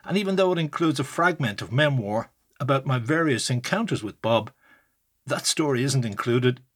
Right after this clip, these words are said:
because I didn't remember it until today. But whether or not he believes it, I do wish Bob Geldof well as he heads towards his seventieth birthday.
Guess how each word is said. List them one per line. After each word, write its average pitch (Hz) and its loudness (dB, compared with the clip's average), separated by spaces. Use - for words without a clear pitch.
because 151 -4
I 170 2
didn't 185 0
remember 123 2
it 123 -2
until 117 0
today. - -16
But 139 -2
whether 156 2
or 156 -2
not 151 0
he 139 2
believes 131 0
it, 139 2
I - -4
do 202 -2
wish 185 4
Bob 165 -6
Geldof 156 2
well 117 0
as 131 0
he 120 -6
heads 143 -2
towards 127 -2
his 113 -4
seventieth 120 -2
birthday. - -2